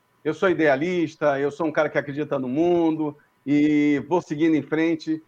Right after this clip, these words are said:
é, independente das coisas que não, às vezes não são muito legais, né?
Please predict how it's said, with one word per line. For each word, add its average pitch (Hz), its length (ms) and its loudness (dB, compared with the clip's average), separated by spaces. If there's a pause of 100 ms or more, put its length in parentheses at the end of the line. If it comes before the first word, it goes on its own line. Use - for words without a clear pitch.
(320)
é, 139 120 -2
independente 151 680 -2
das 143 200 -4
coisas 139 260 -8
que 143 100 -12
não, 139 220 -4
às 123 140 -2
vezes 139 240 -2
não 143 100 -4
são 135 180 -8
muito 139 220 -6
legais, 104 380 -4
né? 147 180 -10